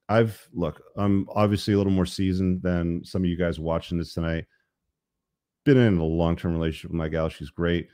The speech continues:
Um, we get along really, really well, like, ninety-nine percent of the time, obviously. Nothing's perfect, obviously. But setting certain boundaries, following certain guidelines,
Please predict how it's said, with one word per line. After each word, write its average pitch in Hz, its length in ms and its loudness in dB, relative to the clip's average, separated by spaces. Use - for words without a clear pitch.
Um, 78 640 -2
we 90 100 -4
get 101 140 2
along 87 260 0
really, 95 300 4
really 80 180 0
well, 69 280 -6
like, 71 140 -10
ninety-nine 80 300 -4
percent - 260 -10
of 71 140 -10
the - 80 -12
time, - 160 -10
obviously. - 320 -10
Nothing's 82 340 -4
perfect, - 300 -12
obviously. - 320 -12
But 92 300 2
setting 147 360 4
certain 104 360 -2
boundaries, 95 800 0
following 104 400 4
certain 90 300 0
guidelines, 90 640 2